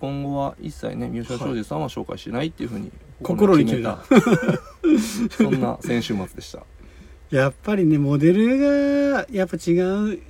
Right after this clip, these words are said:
Speaker 2: 人だったら、やっぱ、良かったかもしれないですよ。
Speaker 1: いやいやいや。
Speaker 2: ってことで、柳井さん。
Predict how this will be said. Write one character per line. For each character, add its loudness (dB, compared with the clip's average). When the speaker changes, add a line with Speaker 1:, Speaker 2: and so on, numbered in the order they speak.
Speaker 2:
人 -4
だ 2
っ -2
た -10
ら、 -8
や -12
っ -16
ぱ、 -12
良 -2
か -2
っ -2
た -8
か -10
も -8
し -16
れ -14
な -12
い -14
で -16
す -20
よ。 -20
Speaker 1:
い -12
や -14
い -18
や -18
い -18
や。 -20
Speaker 2:
っ -20
て 2
こ 2
と 4
で、 6
柳 0
井 -14
さ -18
ん。 -20